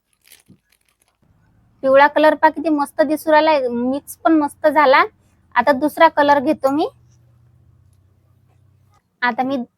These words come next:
दुसरा कलर घेतो, लाल घेऊ की गुलाबी घेऊ, आता मी कन्फ्यूज झाली, पण जाऊ दे, आता गुलाबीच कलर घेतो. तो पण आपल्याला मिक्स करून घ्यायचा आहे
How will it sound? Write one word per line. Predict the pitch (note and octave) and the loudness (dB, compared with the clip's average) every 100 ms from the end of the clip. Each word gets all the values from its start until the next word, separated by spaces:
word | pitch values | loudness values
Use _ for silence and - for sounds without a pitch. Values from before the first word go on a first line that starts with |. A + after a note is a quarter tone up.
| - | -10
दुसरा | A3 C4+ D4 | -6 -2 0
कलर | D4+ D4 C#4 | 0 0 0
घेतो, | C4+ D4 - D4 G#4 - _ _ | 0 -2 -2 -2 -2 -6 _ _
लाल | A#3 A3+ A#3+ D4 | -2 0 2 0
घेऊ | C#4+ | -2
की | C4+ D4+ | -2 -4
गुलाबी | B3 C4 C4 C4+ | 0 2 2 0
घेऊ, | A#3+ C4+ F#4+ - - | -4 -4 -4 -6 -10
आता | A3+ | -8
मी | C4 C4+ | -8 -6
कन्फ्यूज | B3+ B3+ - D#4 | -4 -6 -4 -4
झाली, | A#3+ A#3+ | 0 0
पण | B3+ C4+ | -2 -4
जाऊ | C4 A#3 | 0 0
दे, | A#3 | 2
आता | A#3+ A#3 | 0 -2
गुलाबीच | A3+ A3+ A3+ - | -4 -4 -4 -6
कलर | B3+ A#3+ A#3+ | -2 0 0
घेतो. | B3+ G3 C4 - _ _ _ _ | -4 -6 -6 -6 _ _ _ _
तो | B3+ | -2
पण | B3 C#4+ | 0 0
आपल्याला | C4 A3+ B3 B3+ F4 G#4+ _ - | 0 0 -2 0 -2 -4 _ -10
मिक्स | B3+ C#4 - | -6 -6 -4
करून | C#4 C4 B3+ | -2 -2 -2
घ्यायचा | B3+ A3 | -2 -2
आहे | A#3+ | -2